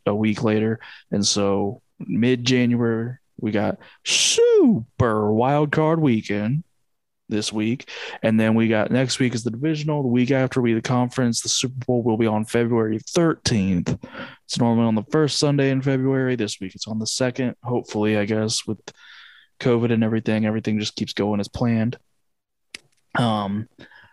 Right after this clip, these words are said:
but, uh, but yeah, Ben, I'm super excited for that coming up. We got all the end of year stuff, um, you know, Hall of Fame announcements, season awards, um,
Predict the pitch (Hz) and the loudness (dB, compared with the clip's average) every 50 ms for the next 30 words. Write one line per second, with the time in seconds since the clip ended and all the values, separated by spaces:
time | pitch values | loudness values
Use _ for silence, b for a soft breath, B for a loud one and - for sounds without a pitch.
0 | B B B _ _ _ - - _ 113 113 107 104 101 107 107 107 107 104 107 | B B B _ _ _ -20 -6 _ 0 0 2 0 0 0 0 0 0 -2 -2
1 | 123 - _ _ _ _ _ _ _ _ _ _ _ 110 110 110 110 110 107 104 | -4 -6 _ _ _ _ _ _ _ _ _ _ _ -2 0 0 2 2 0 0
2 | 104 104 101 101 101 - - - - 101 - - 123 131 139 143 139 131 131 - | 0 0 0 -2 -2 -4 -6 -10 -10 -8 -4 -2 -2 0 0 0 0 0 2 0
3 | 127 120 117 117 117 117 - - - 113 110 110 110 110 - - - - 110 113 | 2 2 2 2 0 -2 -2 -4 -2 0 0 0 0 0 -2 -4 -2 -2 -2 -2
4 | - - 131 123 120 123 113 - 113 110 113 110 - 120 123 123 - - 117 135 | 0 0 0 2 2 2 2 2 2 2 2 2 2 2 2 2 2 0 0 0
5 | 127 113 110 117 117 127 135 143 151 - - - 156 151 151 151 151 - - - | -2 0 0 0 2 2 2 0 0 -2 -2 -2 0 0 2 0 0 -2 -6 -16
6 | B B B B B B B B B _ - 98 98 104 104 101 98 104 98 110 | B B B B B B B B B _ -2 0 0 0 -2 -2 -2 -4 -4 -6
7 | 139 185 - _ - - 98 101 104 101 104 110 - 113 107 104 104 - - 139 | -6 -10 -14 _ -8 -4 -2 0 0 0 0 0 0 2 2 2 0 2 2 2
8 | 143 139 139 139 135 131 127 123 120 - - - - 113 110 107 107 - - - | 4 4 4 4 4 4 4 2 2 0 -4 -4 -2 0 0 0 0 -2 -2 0
9 | 127 120 120 117 120 117 110 104 110 113 117 117 110 110 110 110 107 107 107 107 | 0 0 2 2 0 0 0 0 -2 -2 0 0 2 2 2 2 2 2 0 0
10 | 107 - - - B B B B B B B B B _ - - 98 107 104 104 | -2 -4 -6 -6 B B B B B B B B B _ -4 -2 -2 0 0 0
11 | 104 101 101 101 101 113 123 | -2 -2 -2 -2 -2 -4 -6